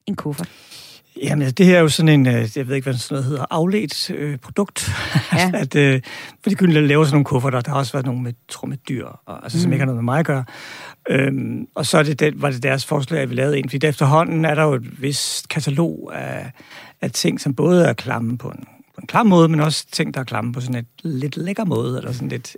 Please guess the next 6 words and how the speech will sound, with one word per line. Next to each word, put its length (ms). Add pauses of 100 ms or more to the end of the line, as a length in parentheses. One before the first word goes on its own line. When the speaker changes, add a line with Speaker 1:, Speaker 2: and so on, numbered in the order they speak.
Speaker 1:
<laughs> 140
Speaker 2:
tiltrækkende 540
måde. 240 (640)
Øhm, 680 (180)
øh, 260
så, 180